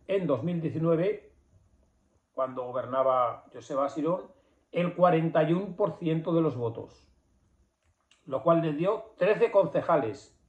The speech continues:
solamente a uno de la mayoría absoluta. ¿Mm? Como entonces el P S N todavía no era Judas, bueno,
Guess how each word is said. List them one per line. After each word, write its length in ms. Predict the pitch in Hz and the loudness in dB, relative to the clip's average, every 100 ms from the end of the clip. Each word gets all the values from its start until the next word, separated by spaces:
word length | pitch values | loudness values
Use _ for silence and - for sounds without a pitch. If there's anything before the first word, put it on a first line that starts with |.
| _ _ _ _ _ _ | _ _ _ _ _ _
solamente 480 | - 175 170 170 170 | -4 -2 -2 -2 0
a 80 | 160 | 0
uno 180 | 175 | 2
de 80 | 196 | 2
la 80 | 156 | 4
mayoría 300 | 143 139 147 | 2 2 2
absoluta. 600 | 143 139 131 - 101 - _ _ _ | 2 -2 -6 -6 -10 -12 _ _ _
¿Mm? 140 | 139 156 - _ _ _ _ | -8 -8 -10 _ _ _ _
Como 180 | - 131 | -8 -4
entonces 320 | 131 160 147 | -2 0 0
el 140 | 143 143 | -2 0
P 80 | |
S 240 | 156 156 156 | 0 2 0
N 160 | 147 | 0
todavía 340 | 120 123 127 135 | 0 0 0 0
no 80 | 143 | 4
era 180 | 151 | 4
Judas, 560 | - 175 226 247 - - _ _ _ _ _ - | 4 2 2 2 -4 -20 _ _ _ _ _ -6
bueno, 260 | 131 151 | -2 -2